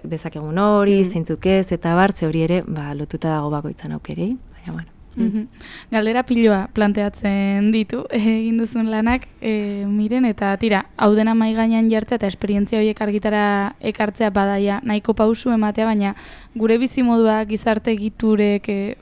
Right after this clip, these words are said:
Speaker 3: funtzionamenduak, hilekodun gorputzak kontuan hartzeko, mm, ze aurrera pauso,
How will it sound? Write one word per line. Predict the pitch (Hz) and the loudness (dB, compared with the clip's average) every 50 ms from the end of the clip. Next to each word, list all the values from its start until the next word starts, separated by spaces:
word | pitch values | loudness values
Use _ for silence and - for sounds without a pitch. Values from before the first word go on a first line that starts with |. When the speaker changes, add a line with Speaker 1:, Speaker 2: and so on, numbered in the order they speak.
| - - | -12 -6
Speaker 3:
funtzionamenduak, | - 240 220 - 226 220 220 226 233 226 226 226 226 226 226 220 220 220 220 - - - - - - - - - - - - | -2 -2 0 4 4 4 6 6 4 4 4 6 6 6 6 6 4 2 0 -6 -20 -20 -20 -20 -20 -20 -20 -20 -20 -20 -12
hilekodun | - - 226 220 220 214 - 254 262 254 254 | -6 -2 0 2 2 2 2 2 4 4 6
gorputzak | 247 240 233 - - 247 - 247 233 226 - - - - - - | 4 4 4 2 0 0 2 2 2 2 0 -6 -20 -20 -10 -2
kontuan | - 233 233 233 233 - 240 233 233 | 4 4 6 6 6 6 4 4 4
hartzeko, | 220 214 214 - - 226 214 - 240 233 240 - - | 2 2 0 -2 -4 -2 2 4 4 4 4 2 -2
mm, | - 233 220 208 226 277 294 | -6 -6 -4 -4 -6 -6 -10
ze | - - - - | -12 -8 0 2
aurrera | 214 214 220 240 247 247 285 277 | 4 4 4 4 4 2 2 2
pauso, | - 254 233 233 226 - - - 226 208 202 196 190 208 | 2 2 2 2 0 -2 -2 0 2 2 2 2 0 -2